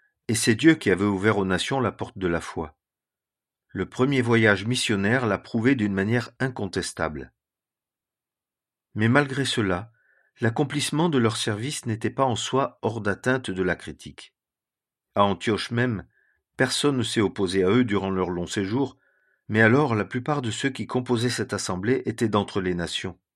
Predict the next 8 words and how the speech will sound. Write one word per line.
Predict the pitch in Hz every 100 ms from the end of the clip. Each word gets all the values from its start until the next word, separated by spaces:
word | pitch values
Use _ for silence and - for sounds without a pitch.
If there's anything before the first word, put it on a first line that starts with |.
| _ _ _ _ _ _ _ _ _
Lorsque | 104 98 - 104
certains | - 117 - 143
descendirent | 120 107 107 113 135
de | 107
la | 95 95
région | 110 113 135
de | 113
Jérusalem, | 92 90 87 90 101 123 76